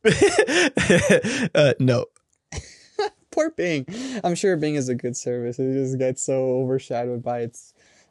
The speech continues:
Speaker 2: older, much more mature iteration, I guess. Don is doing some calculations right now.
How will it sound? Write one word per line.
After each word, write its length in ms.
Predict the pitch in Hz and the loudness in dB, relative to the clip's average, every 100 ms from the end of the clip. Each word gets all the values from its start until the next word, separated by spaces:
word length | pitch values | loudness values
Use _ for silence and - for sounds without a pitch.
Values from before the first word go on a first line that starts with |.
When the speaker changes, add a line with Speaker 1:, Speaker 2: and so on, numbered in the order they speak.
| - | -8
Speaker 2:
older, 540 | - 123 123 123 123 - _ _ _ _ 240 | -4 0 0 0 -4 -10 _ _ _ _ -14
much 340 | 180 127 - | -10 -10 -8
more 160 | 127 123 | -6 -6
mature 540 | 123 - 123 120 135 _ _ _ _ _ _ _ _ _ _ _ _ _ _ _ _ _ _ _ _ | -8 -6 -4 -4 -6 _ _ _ _ _ _ _ _ _ _ _ _ _ _ _ _ _ _ _ _
iteration, 540 | 131 123 120 - - | -8 -6 -6 -8 -14
I 60 | 127 | -14
guess. 280 | 135 143 - _ _ _ _ _ _ _ - 160 | -16 -20 -20 _ _ _ _ _ _ _ -18 -6
Don 240 | 127 113 | -4 -4
is 180 | 90 - | -6 -6
doing 260 | - - | -6 -6
some 180 | - - | -8 -12
calculations 760 | - - - - - - - - | -12 -12 -10 -8 -8 -8 -12 -12
right 180 | - - | -12 -10
now. 280 | - - | -12 -12